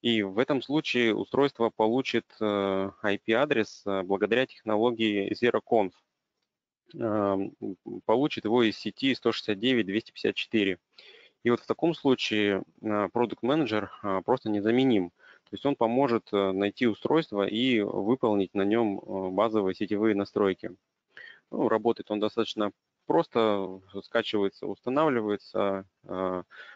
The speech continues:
принт-сервер подключается к сети и, м, нажимаете кнопку «Скан».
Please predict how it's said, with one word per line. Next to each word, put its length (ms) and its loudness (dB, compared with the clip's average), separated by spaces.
принт-сервер 520 0
подключается 640 -2
к 60 -20
сети 720 -4
и, 80 -4
м, 600 -10
нажимаете 480 -2
кнопку 680 -2
«Скан». 460 0